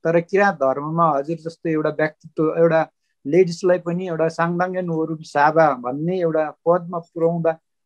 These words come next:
पुर्याउनु सक्दो रहेछ यो किराँत धर्मभित्रमा।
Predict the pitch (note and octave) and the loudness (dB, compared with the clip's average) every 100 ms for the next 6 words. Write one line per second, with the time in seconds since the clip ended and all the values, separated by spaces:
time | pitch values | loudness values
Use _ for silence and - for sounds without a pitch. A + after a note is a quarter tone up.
0 | _ E3 F3 F#3+ F#3 E3 D3+ D3+ E3 G3 | _ -2 0 0 -4 -8 -8 -4 0 2
1 | - A3 A3+ G3 G#3+ E3 - B2 - _ | 2 0 2 2 2 2 -4 -10 -10 _
2 | - - E3 E3 E3+ E3+ C3 B2 B2 D#3 | -14 -4 -2 0 2 2 0 -6 -4 -4
3 | C3+ C#3+ C3+ C3 | -4 -2 -4 -4